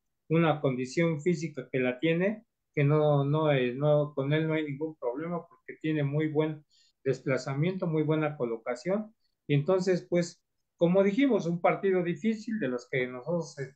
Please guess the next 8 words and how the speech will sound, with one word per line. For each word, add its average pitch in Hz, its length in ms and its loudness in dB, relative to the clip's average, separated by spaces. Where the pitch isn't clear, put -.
decía 139 600 2
Víctor, 156 400 -4
apestosos, 165 760 -4
pero 143 140 -2
no 156 200 -4
porque 175 240 2
el, 127 220 -4
que 143 80 0